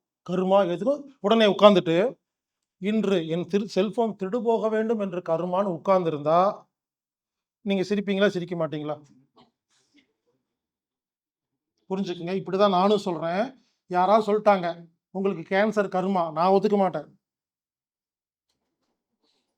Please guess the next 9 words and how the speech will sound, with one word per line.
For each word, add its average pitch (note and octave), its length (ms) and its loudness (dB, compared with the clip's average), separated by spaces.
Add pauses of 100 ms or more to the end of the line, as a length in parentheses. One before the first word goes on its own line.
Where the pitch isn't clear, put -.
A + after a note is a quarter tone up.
(380)
நோய் A3+ 340 4
கர்மாலாம் G#3+ 420 4
கிடையாது, F#3+ 200 0
புரிஞ்சுக்குங்க. G3 420 -2 (800)
நோய் A#3 220 4
வந்திருக்கு, A3+ 360 2
கர்மாலாம் A#3 420 6
ஏத்துக்காதீங்க. G#3 520 4 (1080)
புரிஞ்சுக்குங்க, D#3 460 -6